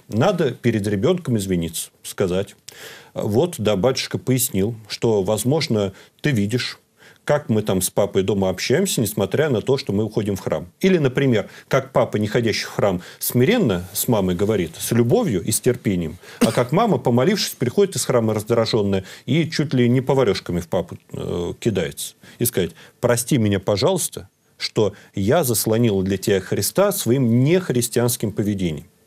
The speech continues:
Или мы вместе с отцом, если оба родителя ходят в храм. И что ты из-за этого,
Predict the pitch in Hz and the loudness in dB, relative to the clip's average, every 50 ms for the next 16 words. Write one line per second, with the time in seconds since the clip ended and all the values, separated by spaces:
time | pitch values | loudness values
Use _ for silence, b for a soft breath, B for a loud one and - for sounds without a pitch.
0 | _ _ _ _ 180 175 143 117 117 143 131 113 110 113 110 - - - - 104 | _ _ _ _ 2 2 4 4 2 2 2 0 0 0 -2 -2 -4 -2 0 0
1 | 95 - - 120 123 117 95 90 - - 95 - - 120 110 104 98 95 95 92 | -2 0 -2 0 0 2 0 0 0 -2 -2 0 0 -2 0 0 0 0 -2 -2
2 | 90 90 - 85 87 - 82 82 85 - - - - - _ _ B B B B | -6 -8 -8 -10 -6 -6 -6 -8 -8 -10 -10 -10 -10 -10 _ _ B B B B
3 | B B B 123 117 - - 139 120 117 B B B - 175 196 180 - 135 113 | B B B -2 -2 2 2 2 2 2 B B B 0 2 2 2 0 0 0
4 | 107 117 117 143 151 151 - 110 110 110 107 | 2 2 2 2 2 0 0 0 0 -2 -2